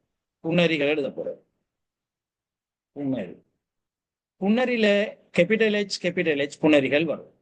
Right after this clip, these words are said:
இதுல என்னென்ன புணரி? ஒரு கேப்பிட்டல் எச்சும், இதனால இன்னொரு கேப்பிட்டல் எச்சும் வரும்.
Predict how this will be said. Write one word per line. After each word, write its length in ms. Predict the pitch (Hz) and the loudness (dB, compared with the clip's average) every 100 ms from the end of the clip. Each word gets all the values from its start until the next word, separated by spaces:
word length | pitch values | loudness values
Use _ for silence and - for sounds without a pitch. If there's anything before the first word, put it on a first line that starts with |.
| _ _ - | _ _ -4
இதுல 140 | 139 | 2
என்னென்ன 280 | 143 156 156 | 2 2 -2
புணரி? 500 | 151 147 147 180 202 _ _ _ _ _ _ _ _ _ _ | 0 0 0 -2 -6 _ _ _ _ _ _ _ _ _ _
ஒரு 220 | 160 170 196 | -4 -2 0
கேப்பிட்டல் 500 | 180 160 170 156 131 | 0 0 2 0 0
எச்சும், 640 | 113 - 147 156 196 202 _ _ _ _ _ _ _ _ _ _ _ - | -4 0 2 4 2 -2 _ _ _ _ _ _ _ _ _ _ _ -10
இதனால 340 | 160 156 190 | -4 -4 -2
இன்னொரு 340 | 185 208 190 180 | 2 2 2 0
கேப்பிட்டல் 500 | 185 165 151 117 104 | -2 -2 -2 -4 -4
எச்சும் 160 | 170 | 0
வரும். 360 | 180 110 - | 0 0 -6